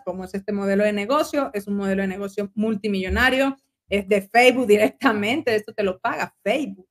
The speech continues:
¿ok? Si ustedes se pueden dar cuenta, acá en mis pagos dice pago de Facebook, ¿ok? Estos son pagos de Facebook. Les voy a mostrar acá el detalle. Acá dice pagos de Facebook, ¿ok? Vamos a ver, ¿dónde está? Por acá dice,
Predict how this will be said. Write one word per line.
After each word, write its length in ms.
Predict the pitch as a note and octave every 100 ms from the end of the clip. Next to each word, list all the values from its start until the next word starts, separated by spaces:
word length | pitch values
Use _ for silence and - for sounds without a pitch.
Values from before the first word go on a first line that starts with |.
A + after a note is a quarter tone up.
| _ _ _
¿ok? 200 | - G3+ B3 D4+
Si 80 | A3+
ustedes 320 | G#3 G#3+ C#4+
se 100 | C4+
pueden 380 | G3 G#3 A#3 A#3+
dar 240 | G#3+ A3
cuenta, 520 | - G#3+ A3 B3+ C4 -
acá 480 | A3 - - A#3+ B3+
en 80 |
mis 180 | A#3 F#3+
pagos 380 | - G#3 B3 B3+
dice 340 | G#3+ G#3 A#3+ _ _ _ -
pago 580 | A3+ G3+ G#3+ C#4 D#4+ -
de 340 | G3 G3 F#3+ _
Facebook, 520 | - G#3+ F4 A#3+ F#3+ _ _
¿ok? 140 | F#3+ - A#3+
Estos 240 | A3 - B3+
son 260 | D#4+ E4 -
pagos 480 | A#3 B3 C4+ E4+ -
de 160 | G3+
Facebook. 360 | F#3 A3 C#4 A3
Les 100 | F3+
voy 100 | G3
a 80 | C4+
mostrar 320 | A#3 - G3
acá 240 | A3+ A#3+
el 100 | B3
detalle. 680 | B3+ A#3 - A#3+ B3 G#3 C4 _ _ _ _ _ _ _ G3+
Acá 360 | G#3 G3+ G#3
dice 360 | A#3 B3 B3 C4+
pagos 600 | C4+ - G3+ G#3+ C#4+ -
de 140 | - A#3+
Facebook, 640 | - - A3 B3 F#3 E3 _ _ _ _ -
¿ok? 260 | G3+ G3 A3+ B3 C#4 D4 B3+
Vamos 360 | G3+ A3 C4
a 80 | F#3+
ver, 260 | F#3+ B3 A#3
¿dónde 220 | A3 A3
está? 260 | G#3+ -
Por 140 | C4 F#3
acá 280 | F#3 A#3+ B3+
dice, 840 | A3+ C4+ G#3 F#3+ F3+ F#3 F#3 G3+